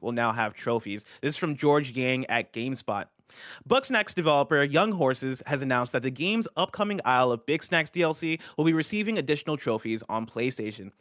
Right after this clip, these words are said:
Originally, the new update for Bugsnax wasn't going to come with any new trophies. However, following some community feedback on Twitter, the developer decided to add them in. A fan had first asked if new trophies were going to be added,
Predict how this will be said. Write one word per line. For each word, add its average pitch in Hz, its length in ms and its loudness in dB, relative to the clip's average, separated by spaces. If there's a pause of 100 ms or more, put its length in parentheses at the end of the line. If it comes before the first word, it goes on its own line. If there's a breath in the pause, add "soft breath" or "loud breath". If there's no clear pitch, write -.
(280 loud breath)
Originally, 202 560 4
the 139 60 0
new 156 140 4
update 151 300 4
for 139 100 -4
Bugsnax 117 640 0
wasn't 165 300 0
going 151 220 -2
to 156 100 -2
come 120 260 -2
with 117 240 -4
any 175 220 0
new 139 160 2
trophies. 110 500 -4 (300 loud breath)
However, 180 500 4
following 208 380 4
some 180 160 -6
community 226 440 0
feedback 143 520 0
on 117 120 -4
Twitter, 185 360 2 (240 loud breath)
the 165 100 0
developer 226 400 4
decided 139 520 2
to 123 120 -4
add 117 220 2
them 120 160 0
in. 113 240 -2 (420 loud breath)
A 165 80 2
fan 214 400 2 (200 loud breath)
had 156 120 2
first 202 340 2
asked 160 360 0
if 143 160 0
new 170 120 0
trophies 117 480 0
were 127 80 -4
going 117 280 -2
to 110 80 -14
be 113 100 -4
added, 160 380 2